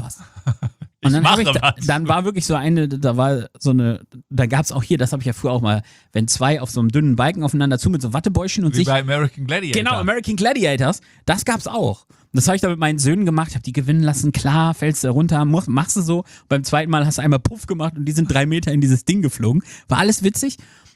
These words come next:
Speaker 1: Und dann hab ich am Ende tatsächlich einmal Vollgas ein Salto gemacht. Von so einem Trampolin runter in so Schaumstoffgedöns. Das ist wie so ein Bällebad, aber nur mit
Speaker 2: Ja, ja, ich
Speaker 1: Schaumstoff.
Speaker 2: kenn das mit den Schnitzeln.
Speaker 1: Und es hat funktioniert. Aber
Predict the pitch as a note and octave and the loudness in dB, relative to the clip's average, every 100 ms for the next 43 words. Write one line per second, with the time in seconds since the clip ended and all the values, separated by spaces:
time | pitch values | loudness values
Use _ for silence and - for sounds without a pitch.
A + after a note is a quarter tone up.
0 | _ B2+ E3 G3 E3+ C3+ D#3+ G3+ D3+ B2+ | _ 0 2 0 0 0 2 2 0 -2
1 | F3+ F3 - C#3 D#3 C#3+ C3 D#3+ G#3+ _ | -2 -2 -2 2 4 4 2 -2 -6 _
2 | _ _ _ - - - F#3 E3+ D#3+ D#3+ | _ _ _ -12 -2 0 0 0 2 2
3 | C3+ D3 C3 F2 B1 - - _ - B2 | 4 2 2 -2 -14 -20 -20 _ -6 -2
4 | A#2+ A2+ D3+ F3 E3 C3+ C3 G3 F#3 D#3 | 0 0 0 0 0 0 0 0 0 0
5 | D#3 D3 C#3 - D3 C#3 G#2 F2+ - G2+ | 0 2 0 0 0 0 -2 -2 -2 0
6 | F#2 F2+ - G#2 A#2 D#3 C#3 A#2 E3+ F3+ | 0 -2 -4 -4 -2 2 2 2 0 2
7 | F3 E3+ D3 C3+ E3 F3 D3 D3 C#3+ A#2+ | 0 0 0 2 2 0 0 2 2 2
8 | A#2 C3+ B2 G#2+ G#2+ G#2+ G#2 A#2+ G#2+ - | 0 -2 -6 -10 -12 -12 -12 -10 -6 -2
9 | E3 - C#4+ - - C4+ - B3+ B3 G#3 | 0 -2 -6 -6 -2 -2 0 2 4 2
10 | - - _ _ _ _ _ _ _ _ | -2 -18 _ _ _ _ _ _ _ _
11 | _ _ _ _ _ G#3 A3+ C3+ C#4+ | _ _ _ _ _ -2 0 0 -2